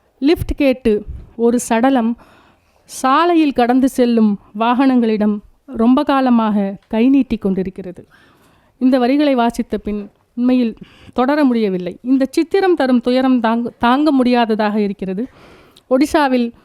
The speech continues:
தன் மனைவியின் உடலை பத்து கிலோமீட்டர் சுமந்து சென்றவரின் உருவம் உட்பட பல நினைவுகள் அலைக்கழித்தன. மனித மனம் எவ்வளவு சிக்கலானது. தன் கவிதைகளை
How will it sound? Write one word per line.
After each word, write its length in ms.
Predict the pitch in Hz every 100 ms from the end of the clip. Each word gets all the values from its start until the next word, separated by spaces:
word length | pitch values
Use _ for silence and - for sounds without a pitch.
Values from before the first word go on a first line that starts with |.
| _ _
தன் 340 | - 247 240 -
மனைவியின் 500 | 226 254 311 320 285
உடலை 260 | 254 254
பத்து 320 | 247 233 - 262
கிலோமீட்டர் 640 | 262 277 285 - 240 214 -
சுமந்து 420 | - 269 285 277
சென்றவரின் 540 | 262 233 233 226 220 220
உருவம் 340 | 220 240 240
உட்பட 460 | 233 - 233 233 - -
பல 220 | 233 285
நினைவுகள் 640 | 277 240 233 220 214 208 _ _
அலைக்கழித்தன. 680 | 220 226 214 208 196 185 175 185 _ _ _ _ _ _ _ -
மனித 340 | 240 320 349
மனம் 440 | 285 247 233 233 - -
எவ்வளவு 460 | 240 240 330 359 302
சிக்கலானது. 680 | 247 - 262 240 220 196 202 - _ _ - _ _ _
தன் 220 | 294 311
கவிதைகளை 640 | 294 294 359 392 349 320